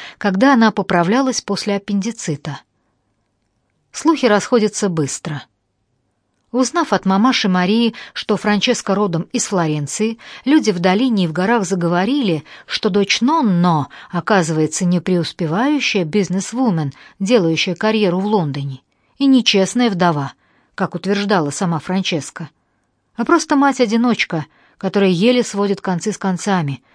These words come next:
работая продавщицей в магазине. Подталкиваемой Нонной, которая, как оказалось, и сопела тогда в телефон, «Я нашла вас в телефонном справочнике,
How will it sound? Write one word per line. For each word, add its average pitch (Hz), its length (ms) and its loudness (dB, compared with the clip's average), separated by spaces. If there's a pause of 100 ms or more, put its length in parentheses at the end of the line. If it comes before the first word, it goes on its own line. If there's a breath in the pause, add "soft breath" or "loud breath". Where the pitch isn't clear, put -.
(140)
работая 160 520 -2
продавщицей 170 680 -2
в 147 40 -4
магазине. 160 640 -2 (1500)
Подталкиваемой 214 920 0
Нонной, 262 580 2 (520 soft breath)
которая, 202 340 0
как 196 160 -2
оказалось, 185 640 0
и 233 80 -2
сопела 170 500 0
тогда 151 340 -6
в - 60 -10
телефон, 170 560 -4 (800)
«Я 277 200 6
нашла 269 340 2
вас 254 140 2
в - 80 -12
телефонном 262 500 0
справочнике, 175 920 -2